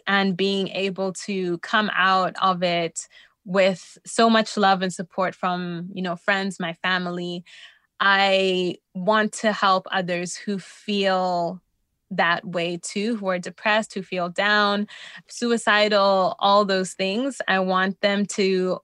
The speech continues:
feel like there's hope and that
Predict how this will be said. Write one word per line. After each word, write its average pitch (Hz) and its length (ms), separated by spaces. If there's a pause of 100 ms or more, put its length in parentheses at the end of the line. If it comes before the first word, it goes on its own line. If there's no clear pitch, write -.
feel 196 360
like 175 360 (140)
there's 196 240
hope - 320 (500)
and 175 420
that 160 300